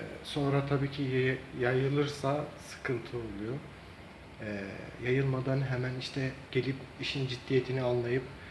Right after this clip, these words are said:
tedaviye, teste başlamak lazım. Ve ben geldim,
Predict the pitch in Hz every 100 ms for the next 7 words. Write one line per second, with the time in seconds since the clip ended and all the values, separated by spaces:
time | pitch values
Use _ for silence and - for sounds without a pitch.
0 | - - - - 135 139 127 123 127 135
1 | 139 139 131 - 131 135 - - - -
2 | - 123 - 127 131 - 113 98 92 120
3 | 131 - - 123 123 127 123 123 117 123